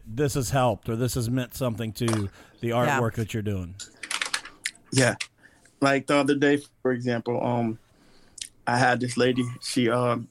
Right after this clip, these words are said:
Speaker 3: commissioned a piece, and then she told me it was her deceased son who recently passed away.
Speaker 2: Oh.
Speaker 3: And, um, I'd rather someone not tell me that while I'm <laughs> drawing the picture.
Speaker 2: Yeah.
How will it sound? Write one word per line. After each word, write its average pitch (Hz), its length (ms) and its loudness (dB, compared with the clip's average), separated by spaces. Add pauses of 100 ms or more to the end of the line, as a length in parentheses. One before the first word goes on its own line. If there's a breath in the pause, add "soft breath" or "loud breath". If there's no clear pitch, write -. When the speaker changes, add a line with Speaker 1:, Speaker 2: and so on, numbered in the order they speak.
Speaker 3:
commissioned 143 400 4
a 110 60 4
piece, 120 600 0
and 117 140 0
then 113 80 2
she 113 160 0
told 120 180 2
me 113 80 4
it 110 80 2
was 110 140 0
her 110 300 2 (100)
deceased - 400 2
son 120 200 4
who 113 140 2
recently 110 380 0
passed 113 320 -4
away. 120 220 -2 (200)
Speaker 2:
Oh. 160 240 -6 (280)
Speaker 3:
And, 131 360 2 (100)
um, 127 440 4 (1160 loud breath)
I'd 170 160 2
rather 185 280 4
someone 160 400 0
not 127 260 0
tell 175 160 -2
me 180 100 0
that 180 280 0
while 131 220 0
I'm 135 100 0
<laughs> - 20 -4
drawing 165 300 2
the 170 80 2
picture. 190 400 0
Speaker 2:
Yeah. 143 260 0